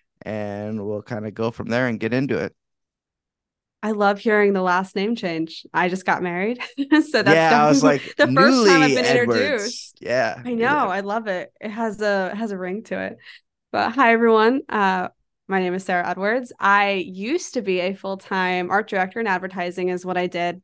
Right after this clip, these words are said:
Speaker 2: for basically the last handful of years. But on the side, as Colin mentioned, I do have a podcast that I run myself called Set Apart Podcast. And I run my own mental health company that I promote different classes for creativity and productivity, keeping in mind mental health,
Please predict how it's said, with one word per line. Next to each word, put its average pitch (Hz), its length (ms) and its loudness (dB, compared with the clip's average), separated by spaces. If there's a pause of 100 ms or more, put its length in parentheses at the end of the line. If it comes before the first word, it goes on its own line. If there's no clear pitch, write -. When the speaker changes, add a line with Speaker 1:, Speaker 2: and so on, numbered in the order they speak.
(140)
Speaker 2:
for 175 460 -2 (240)
basically 214 800 2 (180)
the 202 80 -4
last 190 320 0 (200)
handful 214 340 -4
of 226 80 -6
years. 208 420 -8 (300)
But 214 100 4
on 208 80 4
the 208 80 2
side, 190 460 4
as 180 280 0
Colin 185 280 -2
mentioned, 196 480 -4
I 180 140 0
do 180 260 -4
have 175 600 -2
a 196 80 -8
podcast 247 880 -4
that 190 220 2
I 190 120 -2
run 190 180 -2
myself 185 560 -6
called 180 220 -10
Set 190 100 -6
Apart 190 220 -6
Podcast. 226 500 -2
And 208 80 2
I 190 60 2
run 180 160 -2
my 175 100 -2
own 180 140 -2
mental 180 240 -6
health 175 240 -8
company 196 560 2
that 175 340 0
I 180 80 0
promote 180 500 -4
different 170 460 -6
classes 254 500 0
for 196 160 -4
creativity 190 540 -2
and 180 100 0
productivity, 185 600 -6
keeping 185 300 -4
in 180 60 -2
mind 175 200 -2
mental 180 240 -8
health, 196 360 -2